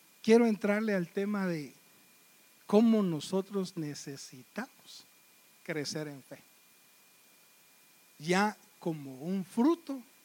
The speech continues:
ya como un don, eh, porque, hermano, la Biblia lo describe. Mire, quisiera que me acompañaran a Mateo capítulo catorce y verso veintiocho.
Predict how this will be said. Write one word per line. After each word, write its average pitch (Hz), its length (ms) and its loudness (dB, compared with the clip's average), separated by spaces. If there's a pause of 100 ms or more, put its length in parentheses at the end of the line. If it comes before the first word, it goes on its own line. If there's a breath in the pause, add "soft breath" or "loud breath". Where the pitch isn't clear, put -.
(160)
ya 185 180 -2
como 165 480 -10
un 190 360 -4
don, 302 340 -2 (760 soft breath)
eh, 170 540 -2 (160)
porque, 190 540 2 (100)
hermano, 175 460 -2 (300)
la 165 220 -4
Biblia 233 400 -2
lo 196 180 0
describe. 165 680 0 (340 loud breath)
Mire, 220 260 0
quisiera 320 360 4
que 285 100 2
me 240 100 4
acompañaran 202 680 4
a 208 60 2
Mateo 202 400 2
capítulo 196 600 -2
catorce 202 580 0
y 170 60 2
verso 185 380 0
veintiocho. 180 640 -4